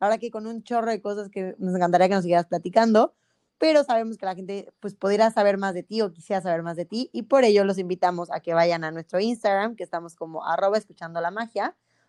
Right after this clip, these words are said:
donde van a poder ver esas fotografías increíbles de Mariela, tanto de su vida de Disney, su crucero.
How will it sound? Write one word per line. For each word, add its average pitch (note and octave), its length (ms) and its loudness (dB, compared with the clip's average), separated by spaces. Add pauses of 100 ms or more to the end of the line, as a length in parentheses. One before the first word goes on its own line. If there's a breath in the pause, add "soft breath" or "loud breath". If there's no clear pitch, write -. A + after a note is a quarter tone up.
donde G#3+ 140 0
van B3 100 0
a C4+ 100 -2
poder A3 240 -2
ver G#3+ 120 -4
esas G3+ 180 -8
fotografías F3+ 640 -6
increíbles G3 600 -4
de F#3+ 100 -8
Mariela, F3+ 460 -2
tanto E3 280 -8
de E3 80 -4
su E3+ 100 -12
vida E3+ 240 -2
de E3+ 100 -4
Disney, A#3 420 -4
su G3 100 -10
crucero. A3 540 2